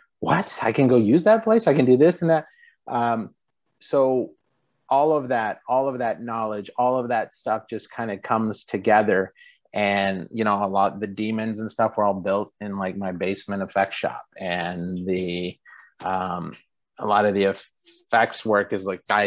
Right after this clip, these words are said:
you know, I knew how to do all that stuff. So here we are, we're, you know, we're gonna start, uh, building these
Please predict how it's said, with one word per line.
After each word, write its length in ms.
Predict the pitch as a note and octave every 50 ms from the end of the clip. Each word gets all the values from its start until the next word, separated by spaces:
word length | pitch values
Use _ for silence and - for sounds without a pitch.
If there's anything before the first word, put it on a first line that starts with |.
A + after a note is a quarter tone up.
| F#2+ - A#2
you 140 | A#2+ G#2
know, 80 | F#2 F#2+
I 100 | G2 A#2+
knew 220 | A2+ G2+ A#2+ C3+
how 140 | A2+ A#2+ A#2+
to 100 | G2 F#2+
do 180 | F2 G2 G#2 B2+
all 160 | D#3 D3 G#2
that 220 | F#2 F2 F2+ -
stuff. 260 | - - F#2+ F#2 G2 -
So 200 | - G2 F#2+ F2
here 180 | G#2 G#2+ G#2
we 100 | G2+ G#2+
are, 240 | B2+ C3+ A#2+ G2 F#2
we're, 120 | F#2+ F#2+
you 200 | F2+ C#2+ G2 G2
know, 300 | F#2+ F#2 F#2 F#2+ G#2 G#2+ - - - _ _ -
we're 120 | F#2+ F#2+
gonna 140 | G2 G2 G2
start, 520 | - - - G#2 G2 G2 G2 G2+ F#2+ - -
uh, 200 | G2+ F#2+ F#2+ F#2
building 500 | F#2 F#2 G#2+ A2+ B2+ B2 A#2+ G#2+ G#2 G2+
these 260 | G2 F#2+ F#2+ -